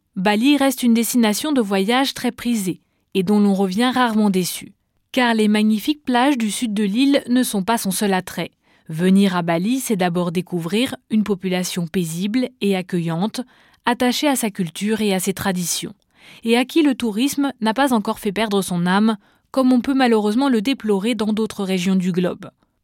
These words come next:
Les amateurs de paysages somptueux y trouveront aussi leur compte. Avec des lacs, des forêts, des rizières, un volcan de plus de trois mille mètres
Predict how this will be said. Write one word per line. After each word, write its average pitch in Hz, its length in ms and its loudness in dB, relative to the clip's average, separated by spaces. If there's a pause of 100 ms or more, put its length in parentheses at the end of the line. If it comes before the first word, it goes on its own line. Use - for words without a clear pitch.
(320)
Les 208 240 0
amateurs 226 500 0
de 214 100 0
paysages 214 600 -4
somptueux 233 680 -4
y 269 100 -4
trouveront 277 440 -4
aussi 240 240 -2
leur 196 240 -2
compte. 170 480 -8 (480)
Avec 190 260 -2
des 180 140 -2
lacs, 190 440 -6 (220)
des 196 160 -2
forêts, 190 560 -6 (120)
des 214 180 -2
rizières, 202 640 -4 (300)
un 254 120 2
volcan 240 400 0
de 247 100 0
plus 214 200 -6
de 208 100 -2
trois 302 260 -4
mille 233 220 2
mètres 196 380 -2